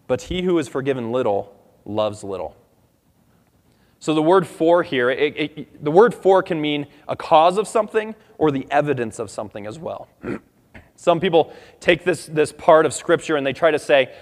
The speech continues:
"Oh, the more that we love God, the more he will forgive us." And that's not what this is saying. It, it, when you look through Scripture, that's not what Scripture tells us. So an example I want to use is,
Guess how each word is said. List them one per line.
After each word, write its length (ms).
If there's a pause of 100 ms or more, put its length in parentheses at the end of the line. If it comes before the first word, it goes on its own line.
(160)
"Oh, 140
the 100
more 300
that 120
we 120
love 340
God, 440 (220)
the 80
more 220
he 160
will 160
forgive 380
us." 380 (1080)
And 160
that's 160
not 140
what 100
this 160
is 100
saying. 280
It, 100
it, 180
when 120
you 100
look 160
through 160
Scripture, 440
that's 180
not 140
what 280
Scripture 440
tells 280
us. 260 (440)
So 120
an 80
example 320
I 40
want 160
to 60
use 240
is, 300